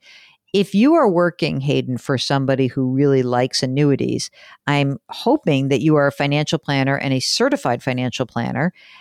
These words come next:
and you are a fiduciary. And if that's the case, and you and your colleague are finding lower cost alternatives that can provide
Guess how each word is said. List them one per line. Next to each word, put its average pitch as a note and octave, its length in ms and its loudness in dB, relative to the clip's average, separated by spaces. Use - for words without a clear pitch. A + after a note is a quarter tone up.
and D3+ 240 2
you D#3 140 4
are D3 160 2
a D3 40 0
fiduciary. E3+ 800 0
And D#3 140 2
if D3+ 100 -4
that's C#4 300 -2
the A3+ 80 -2
case, D#3+ 500 0
and C#3 320 2
you A3+ 540 4
and D3 300 0
your C#3+ 160 0
colleague C#3+ 800 0
are C3 400 0
finding D3+ 720 0
lower D#3 420 2
cost E3 460 -4
alternatives C#3 880 -4
that C#3+ 380 0
can D3 240 0
provide C3+ 640 0